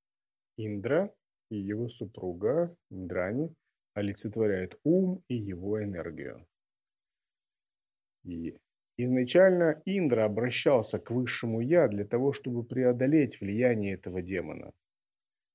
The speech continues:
Но затем Кришна, когда пришел в Индралоку, то есть в обитель сферу ума, он забрал, а, вырвал с корнем дерево париджата. Что олицетворяет дерево париджата?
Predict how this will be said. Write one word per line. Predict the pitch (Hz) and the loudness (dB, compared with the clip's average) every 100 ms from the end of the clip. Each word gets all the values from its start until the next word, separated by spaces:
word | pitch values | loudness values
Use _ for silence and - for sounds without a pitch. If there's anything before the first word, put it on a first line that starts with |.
| _ | _
Но | 123 | -4
затем | 117 123 190 226 214 - _ _ _ | -2 4 4 6 2 -4 _ _ _
Кришна, | - 170 180 - 190 190 190 _ | -4 -2 -2 -2 -2 -2 -6 _
когда | 123 117 117 110 95 90 | -8 -2 2 4 2 -2
пришел | - 120 - 160 156 107 95 | -10 -6 0 4 6 6 4
в | 104 | 0
Индралоку, | 131 113 107 107 170 180 175 | 2 2 4 4 2 2 0
то | 160 131 | 2 4
есть | 107 101 110 | 4 2 -2
в | |
обитель | 117 143 165 135 92 | -2 0 0 0 -2
сферу | - - 127 104 | -2 2 2 4
ума, | 98 95 131 185 185 - _ _ _ _ _ | 2 0 0 0 -2 -8 _ _ _ _ _
он | 170 190 170 | 0 0 2
забрал, | 131 120 120 160 175 165 - - | 2 2 4 4 6 4 -2 -10
а, | 117 101 92 87 | -8 -6 -6 -8
вырвал | 101 147 165 143 | -2 0 4 2
с | 120 | 2
корнем | - 175 180 151 120 | 4 4 6 4 4
дерево | 120 131 113 | 2 2 2
париджата. | 107 113 110 113 117 92 - - _ - | -2 -2 -4 0 2 2 -4 -10 _ -18
Что | - 185 185 | -2 4 6
олицетворяет | 160 147 - 127 131 143 123 | 6 2 -4 0 4 6 4
дерево | 104 127 120 107 | 2 2 2 -2
париджата? | - 104 101 104 98 80 73 | -2 -4 -4 -2 -2 -4 -12